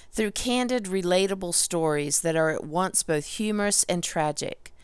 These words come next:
Midge takes readers on a journey of resilience and hard-fought redemption,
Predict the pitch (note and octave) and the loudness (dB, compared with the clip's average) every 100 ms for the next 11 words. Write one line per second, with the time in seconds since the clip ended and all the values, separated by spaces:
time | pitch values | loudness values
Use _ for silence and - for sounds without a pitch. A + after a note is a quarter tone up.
0 | - - - G3 G#3 - A#3+ G#3+ - F3+ | -18 -18 -2 0 2 2 0 0 0 0
1 | G#3+ A3 A#3 G#3+ F#3 F#3+ F3 E3 F3 F3 | 0 2 0 0 0 0 -2 0 0 0
2 | F3 D#3 C#3+ C#3 - F#3 G3 G3 F#3+ - | -2 -2 -4 -2 0 0 0 0 0 0
3 | - D#3 - G3 G#3 - F#3 F3 - F#3 | 0 -4 -2 -2 -2 -2 0 0 -2 -6
4 | D#3+ D3 - - - - | -2 -4 -4 -6 -6 -10